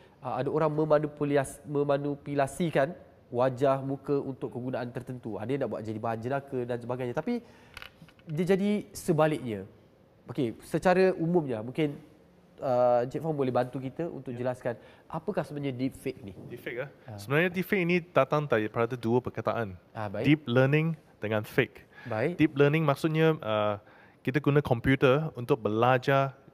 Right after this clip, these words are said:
Speaker 2: ciri-ciri fizikal muka supaya dia boleh construct, reconstruct apa ciri-ciri kita yang ada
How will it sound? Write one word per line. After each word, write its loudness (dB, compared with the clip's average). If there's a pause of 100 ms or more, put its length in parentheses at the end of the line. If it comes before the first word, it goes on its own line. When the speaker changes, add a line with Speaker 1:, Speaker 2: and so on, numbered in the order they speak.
Speaker 2:
ciri-ciri 0
fizikal 4
muka 2 (200)
supaya 2
dia 0
boleh 4
construct, -2
reconstruct -2
apa 0
ciri-ciri -8
kita -2
yang 2
ada 2